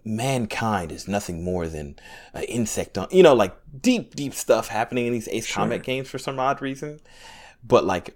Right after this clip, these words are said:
Speaker 1: really, really good, tight, really fun, uh, um, what would you call it? Uh, dogfighting.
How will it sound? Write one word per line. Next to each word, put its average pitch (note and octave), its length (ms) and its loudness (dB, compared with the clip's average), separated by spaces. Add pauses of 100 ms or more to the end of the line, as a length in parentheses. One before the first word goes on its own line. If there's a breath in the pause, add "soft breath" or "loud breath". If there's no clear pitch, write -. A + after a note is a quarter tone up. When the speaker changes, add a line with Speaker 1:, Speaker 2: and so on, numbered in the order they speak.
Speaker 1:
really, C3+ 280 6
really A2+ 240 0
good, G2 360 -4
tight, - 380 0 (180)
really A2+ 240 0
fun, F2+ 560 -4
uh, D#2 440 -8 (520)
um, D#2 600 -8 (680)
what G2 100 -2
would F2 140 -8
you E2+ 60 -16
call D#2+ 240 -2
it? - 80 -10
Uh, D2+ 120 -10
dogfighting. D#2+ 640 -2